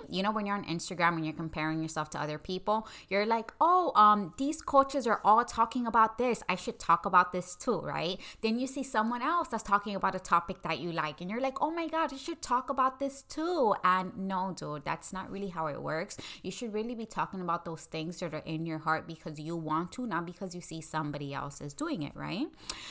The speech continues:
So I really, um, decided to take thirty days off no social media to really work on that and really just, like, define my message and who I am and who I wanna show up with online,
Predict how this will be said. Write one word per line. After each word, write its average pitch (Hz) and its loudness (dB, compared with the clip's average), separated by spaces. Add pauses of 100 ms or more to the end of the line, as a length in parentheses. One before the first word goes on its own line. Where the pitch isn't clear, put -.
(100)
So - -4
I 240 0
really, 254 -4
um, 214 -2
decided 196 -4
to 202 -4
take - -8
thirty 180 -4
days 233 -4
off 247 -4
no 240 -6
social 277 -6
media 180 -4
to 180 -8
really 180 -6
work 165 -4
on 160 0
that 147 0
and 156 -4
really 165 -6
just, 180 -8
like, 170 -8
define - -2 (100)
my 170 -2
message 147 -6
and 156 -12
who 233 -4
I 226 0
am 160 -2
and 156 -6 (460)
who 262 10
I 233 10
wanna 170 2
show 160 -4
up 147 0
with 143 0
online, 180 -4